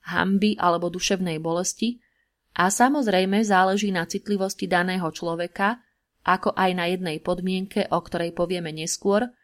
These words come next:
či sa zážitok skutočne prejaví vo forme traumy. Pri obvyklej hystérii dosť často možno zistiť namiesto jednej veľkej traumy niekoľko čiastkových traum,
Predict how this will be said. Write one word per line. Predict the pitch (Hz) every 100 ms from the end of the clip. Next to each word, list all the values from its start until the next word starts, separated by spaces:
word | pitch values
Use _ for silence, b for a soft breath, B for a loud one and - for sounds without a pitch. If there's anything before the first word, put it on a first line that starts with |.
| b b _ _
či | 269 285
sa | 202
zážitok | 165 180 202 214 226 220
skutočne | - 185 220 226 196 165
prejaví | 180 190 190 202
vo | 175 170
forme | - 185 185 180
traumy. | - 160 170 170 160 165 _ _ _ _
Pri | - 185 -
obvyklej | 233 254 - 208
hystérii | 180 202 - 208 202 220
dosť | 185 262 -
často | 202 202 -
možno | 202 185 190 175
zistiť | 165 190 - 214 185
namiesto | 190 180 185 196 - 160
jednej | 180 190 208 160
veľkej | 165 180 202 185
traumy | 196 190 196 214 240 240 B B B _ -
niekoľko | 208 220 285 285 214 196
čiastkových | 208 196 - - 240 202 180 -
traum, | 180 170 175 196 220 262